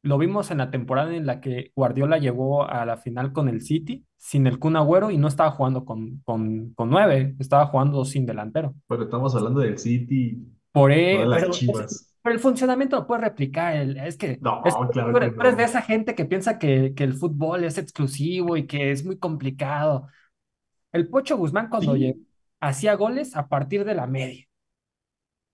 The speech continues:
Speaker 1: Y es lo mismo que haci-, que hace, que hacía Xavi cuando llegó con Frenkie de Jong, que hacía goles de la media,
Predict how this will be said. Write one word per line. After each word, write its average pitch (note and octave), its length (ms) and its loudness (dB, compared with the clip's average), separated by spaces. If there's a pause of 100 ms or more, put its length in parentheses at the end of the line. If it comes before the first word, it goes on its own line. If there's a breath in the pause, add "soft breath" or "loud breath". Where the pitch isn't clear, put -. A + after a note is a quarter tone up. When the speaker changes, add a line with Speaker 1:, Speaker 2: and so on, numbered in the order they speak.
(100)
Speaker 1:
Y F3 120 4
es G3+ 100 4
lo A3+ 100 6
mismo A3+ 320 2
que D#3+ 120 2
haci-, D3 320 -2
que E3 80 0
hace, D3 800 -2
que D3+ 100 0
hacía D3+ 640 2
Xavi E3 320 0
cuando C3 220 -2
llegó D#3 560 -2
con C3 180 -8
Frenkie D#3+ 280 -6
de C3 160 0
Jong, A3 160 -2
que - 80 -6
hacía D#3+ 240 0
goles G#3 340 0
de C#3+ 80 0
la B2+ 120 -4
media, B2 400 -8